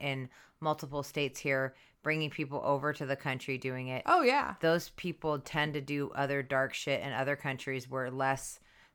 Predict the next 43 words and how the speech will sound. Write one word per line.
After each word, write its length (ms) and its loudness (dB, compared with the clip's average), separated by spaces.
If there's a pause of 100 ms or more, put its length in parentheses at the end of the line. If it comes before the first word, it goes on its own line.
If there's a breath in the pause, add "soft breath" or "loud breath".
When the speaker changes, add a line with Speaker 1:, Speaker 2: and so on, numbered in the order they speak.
Speaker 1:
where 180 4
there's 340 2
ways, 420 2
especially 420 0
of 20 4
that 240 12
Speaker 2:
Boundaries 160 8
Speaker 1:
level. 140 8
Speaker 2:
are 20 8
a 40 6
little 160 10
bit 180 6
lighter 400 10
Speaker 1:
Yes. 40 12
Speaker 2:
on 180 12
st-, 220 2
on 240 10
Speaker 1:
And 140 6
it's 260 0
so 260 4
dark, 540 4
and 160 -2
he's 260 0
such 240 0
a 60 0
power 380 2
tripper 580 -2 (280 soft breath)
Speaker 2:
And 100 4
he'll 100 4
Speaker 1:
that 140 8
Speaker 2:
pay 80 10
Speaker 1:
I 40 12
could 160 6
Speaker 2:
everybody 200 8
off. 160 12
Speaker 1:
one 100 6
hundred 540 4
percent 420 2
Speaker 2:
He'll 100 6
pay 40 10
Speaker 1:
see 20 8
him. 100 6
Speaker 2:
everybody 240 6